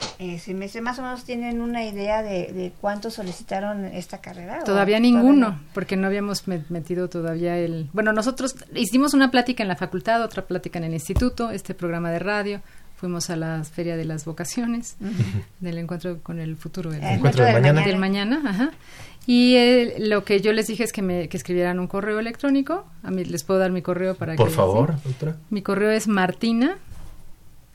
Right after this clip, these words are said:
Speaker 3: Ujú.
Speaker 1: Ujú.
Speaker 2: arroba unam punto m x.
Speaker 1: Ujú.
Speaker 2: En la
Speaker 3: Ujú.
Speaker 2: página también está el correo de la coordinación, que todavía no me lo sé,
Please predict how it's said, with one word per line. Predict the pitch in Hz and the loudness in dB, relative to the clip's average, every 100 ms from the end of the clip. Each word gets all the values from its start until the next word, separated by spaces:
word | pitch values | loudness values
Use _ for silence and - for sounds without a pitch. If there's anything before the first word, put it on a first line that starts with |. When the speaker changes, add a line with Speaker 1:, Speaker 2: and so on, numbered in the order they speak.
| - | -6
Speaker 3:
Ujú. | 117 - | -2 0
Speaker 1:
Ujú. | 175 - 202 262 - | -2 -4 -10 -10 -8
Speaker 2:
arroba | 190 180 190 196 | -4 0 0 2
unam | 190 196 196 196 | 2 0 -2 -2
punto | 190 180 | -4 -2
m | 180 175 185 | -2 -2 -6
x. | - 311 - - - - - - - - | -4 -6 -6 -14 -16 -18 -18 -18 -16 -12
Speaker 1:
Ujú. | 185 165 208 254 - - - - - - - - - - - - - | -12 -12 -14 -14 -18 -20 -20 -18 -18 -18 -20 -20 -20 -20 -20 -20 -2
Speaker 2:
En | 226 | 4
la | 233 | 6
Speaker 3:
Ujú. | 226 | 8
Speaker 2:
página | 254 262 247 | 8 8 8
también | 220 220 | 4 2
está | 208 208 | 0 -2
el | |
correo | 190 196 185 185 | 0 2 2 2
de | 180 | 2
la | 180 | 0
coordinación, | 185 180 190 - 254 | -2 -4 -4 -2 -2
que | - | -4
todavía | - 151 156 | -6 -6 -6
no | 98 | -6
me | 95 | -6
lo | - | -8
sé, | - | -10